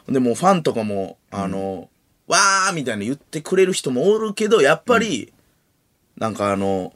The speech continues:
Speaker 1: 睨んでる人もおったわ、正直。
Speaker 2: まあまあ、それはね。
Speaker 1: うん。だから、もしちょけたりしとったらやばかったな。
Speaker 2: いや、確かに。真剣にやってよかった。
Speaker 1: 真剣にやってよかった、ほんまに。
Speaker 2: ほんまやな。
Speaker 1: 真剣にやってよかった。
Speaker 2: ファンの人からしたらちょっと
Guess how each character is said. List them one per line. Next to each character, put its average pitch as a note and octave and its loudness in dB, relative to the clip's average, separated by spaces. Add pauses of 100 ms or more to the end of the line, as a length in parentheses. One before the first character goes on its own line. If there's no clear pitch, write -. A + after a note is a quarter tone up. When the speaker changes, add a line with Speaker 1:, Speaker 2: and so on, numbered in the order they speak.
(140)
Speaker 1:
睨 C3 0
ん D#3+ -2
で D#3+ 0
る D#3+ -2
人 C3+ -4
も G#2+ 0
お D#3 -2
っ - -10
た E3+ 4
わ、 G2+ -2
正 - -8
直。 - -10 (400)
Speaker 2:
ま A#2 2
あ - -2
ま B2 0
あ、 B2 2
そ C#3 0
れ D3 2
は C3+ 2
ね。 G3 0 (100)
Speaker 1:
う A2+ -14
ん。 G#2+ -12
だ A2+ -10
か G#2+ -8
ら、 G2+ -6 (840)
も D3 -4
し A#2+ -2
ち - -12
ょ B2+ -12
け G3 0
た E3+ 2
り A2+ 0
し - -8
と B2 -2
っ - -8
た G2 -2
ら F#2 0
や A2+ 2
ば D3+ -2
か A#2+ -6
っ - -12
た - -16
な。 F#2+ -12 (380)
Speaker 2:
い - -18
や、 - -20
確 G2+ -12
か G2 -10
に。 G2 -14 (420)
真 D3+ -2
剣 D3 2
に D3 2
や C#3+ 4
っ - 4
て A#3 4
よ C#4 6
か C#4 4
っ - 2
た。 - -4
Speaker 1:
真 C4 2
剣 B3+ 2
に B3 2
や B3 2
っ A#3+ -12
て E3 -6
よ D3+ -2
か G2+ -4
っ - -4
た、 - -18
ほ C#3+ 0
ん E3+ 0
ま E3 6
に。 D3+ 0 (140)
Speaker 2:
ほ F#2 -18
ん G2 -10
ま A2 -4
や F#2 -6
な。 G2+ -10 (100)
Speaker 1:
真 C3+ -10
剣 B2 -6
に A2 -2
や G#2 -2
っ G2 -4
て - -10
よ G2 -6
か - -12
っ - -20
た。 - -20
Speaker 2:
フ - -16
ァ A#2 -2
ン C#3+ -2
の C#3 0
人 B2+ -2
か G#2+ 0
ら G2 0
し - -8
た G2+ 4
ら F#2 0
ち - 0
ょ F#2+ 0
っ - -18
と F#2+ 0